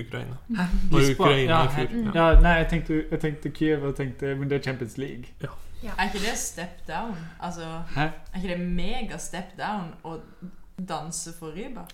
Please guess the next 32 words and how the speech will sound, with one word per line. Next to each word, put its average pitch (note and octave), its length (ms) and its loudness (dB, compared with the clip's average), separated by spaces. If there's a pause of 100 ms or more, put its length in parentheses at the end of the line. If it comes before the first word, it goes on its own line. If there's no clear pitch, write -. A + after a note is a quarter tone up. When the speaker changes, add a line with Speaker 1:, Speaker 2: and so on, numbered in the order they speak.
(340)
Speaker 1:
Men D3 120 2
det D3 120 6
som D#3 100 2
er D#3+ 80 4
Speaker 3:
Foran F3 240 0
Speaker 2:
Nei, D#3+ 160 4
ikke D3 160 2
Speaker 3:
hele G3 140 2
Speaker 2:
for G3+ 80 -2
Speaker 3:
Europa. F#3 280 2
Speaker 2:
henne. F3+ 240 2
Speaker 1:
Det D3 140 6
som E3+ 100 2
er F3 80 4
Speaker 2:
Det E3 100 6
er F3+ 120 10
Speaker 1:
gøy, C#3 80 0
Speaker 2:
dødsmorsomt D3 380 4
Speaker 1:
er D3+ 40 6
Speaker 2:
å D#3 80 6
se E3+ 60 0
Speaker 1:
at F#3 80 0
Speaker 2:
på. E3 120 2
Speaker 1:
den E3 260 2
kristne D#3+ 360 -2
avisen C3+ 360 -2
Dagen, D#3 400 2 (880)
eh, C#3 260 0
hadde C#3+ 200 2
overskriften C#3 680 -2 (440)
«Lisa C#3 280 2
Børud C3 440 0